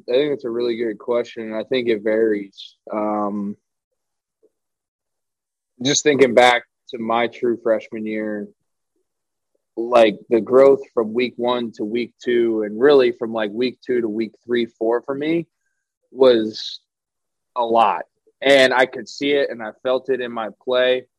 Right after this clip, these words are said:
I think that obviously had a lot to do with how much time I put in with my coach and what his expectations were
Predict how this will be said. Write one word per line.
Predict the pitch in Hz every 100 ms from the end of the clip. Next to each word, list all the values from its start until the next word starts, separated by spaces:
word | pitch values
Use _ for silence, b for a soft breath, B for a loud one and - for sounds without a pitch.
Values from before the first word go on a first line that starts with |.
| _ _ -
I |
think | 123 143
that | 139 131
obviously | 131 127 123 131 123
had | 127
a | 113
lot | 120 120
to | -
do | 110 123 120
with | 113 110 - _ _ -
how | 127
much | 127 110 -
time | 117 120
I | 117
put | 110 123
in | 120
with | 113
my | 107 104
coach | 120 120 113 - -
and | 110 110
what | 104
his | 120 117
expectations | 117 - 113 - 117 113 113
were | 107 110 107